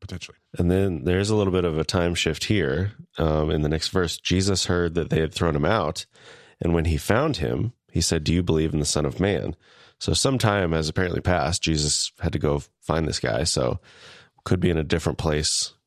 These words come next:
Speaker 2: could be a little bit later time.
Speaker 1: Yep.
Speaker 2: So definitely a, a potential, a new potential audience.
Speaker 1: Yep.
Speaker 2: "Who is he, sir?" the man asked. "Tell me so that I may believe in him." Jesus said,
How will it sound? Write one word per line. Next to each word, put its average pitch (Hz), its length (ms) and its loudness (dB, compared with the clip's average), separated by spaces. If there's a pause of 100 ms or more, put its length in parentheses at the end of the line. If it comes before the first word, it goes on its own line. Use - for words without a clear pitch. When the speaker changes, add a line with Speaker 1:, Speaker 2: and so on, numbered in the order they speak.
(240)
Speaker 2:
could 85 160 0
be 82 120 2
a 78 100 2
little 78 160 2
bit 73 120 0
later 71 340 0
time. 67 480 -2 (560)
Speaker 1:
Yep. 107 260 -4
Speaker 2:
So 85 140 0
definitely 87 480 0
a, 73 180 -2
a 76 120 -4
potential, 76 600 0
a - 80 0
new 87 160 2
potential 80 400 0
audience. 65 520 -2 (120)
Speaker 1:
Yep. 110 200 -2 (240)
Speaker 2:
"Who 139 120 4
is 127 240 0
he, 87 160 2
sir?" 76 260 0
the 67 80 -2
man 76 240 0
asked. 69 380 -2
"Tell 98 160 2
me 113 320 0 (380)
so - 180 0
that 80 140 2
I 78 100 2
may 76 200 2
believe 76 360 0
in 69 80 -2
him." 71 220 -4 (640)
Jesus 92 360 0
said, 85 420 0